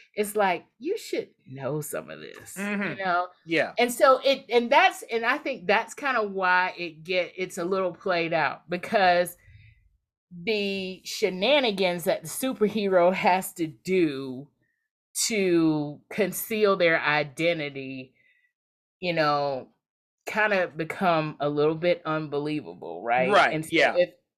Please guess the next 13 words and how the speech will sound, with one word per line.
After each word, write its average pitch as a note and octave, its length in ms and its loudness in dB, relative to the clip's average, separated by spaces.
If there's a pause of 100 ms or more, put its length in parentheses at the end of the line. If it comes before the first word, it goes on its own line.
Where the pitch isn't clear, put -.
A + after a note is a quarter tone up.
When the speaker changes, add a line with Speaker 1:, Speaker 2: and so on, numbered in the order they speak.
Speaker 1:
and G3 120 0
so G#3+ 140 4
if G3+ 140 0
the F3+ 80 4
love A#3+ 360 4
interest G3+ 360 -2
is D3 200 -10
this G3+ 280 2
close G3 480 0
to D3 140 -6
this C3 260 -8
person, B2 800 -4 (640)
then D3+ 720 0